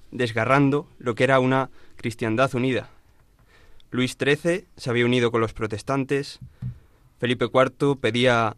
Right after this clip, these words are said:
la condena de la monarquía francesa, pero en esa mañana, delante del oratorio del Papa, solo había una cosa, un pequeño fraile,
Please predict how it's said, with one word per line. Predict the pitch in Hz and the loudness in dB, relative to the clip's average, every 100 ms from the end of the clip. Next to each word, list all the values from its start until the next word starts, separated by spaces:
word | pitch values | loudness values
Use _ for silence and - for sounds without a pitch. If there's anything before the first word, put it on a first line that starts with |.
| - | -6
la | 123 | -4
condena | 110 107 107 135 143 139 - - - - 113 | -2 -2 2 2 2 -2 -8 -20 -20 -14 -2
de | 117 117 110 | 0 2 0
la | 107 | 0
monarquía | 104 110 104 113 113 | 0 -2 -2 -4 -4
francesa, | 110 101 117 135 139 120 - - - - - - - - - - - | -4 -8 -2 -2 -2 -6 -8 -16 -16 -20 -20 -20 -20 -20 -20 -20 -6
pero | 139 123 | 2 6
en | 120 135 | 6 4
esa | 151 | 4
mañana, | 147 123 131 147 - - - - _ _ | 4 4 4 2 -4 -20 -20 -20 _ _
delante | - 123 139 139 | -2 2 4 6
del | 131 123 - - | 4 2 -4 -2
oratorio | 123 110 135 135 | 0 2 4 4
del | 110 | 4
Papa, | 123 123 131 - - - - - - | 4 2 2 -2 -16 -20 -20 -20 -16
solo | - 135 | -2 2
había | 131 139 | 4 6
una | 131 123 | 4 2
cosa, | 107 101 - - - - - - - - - - - | 0 -6 -8 -16 -20 -20 -20 -20 -20 -20 -20 -20 -2
un | 139 131 | 0 2
pequeño | 120 135 127 | 4 6 4
fraile, | 110 135 139 156 170 | 4 2 4 2 -2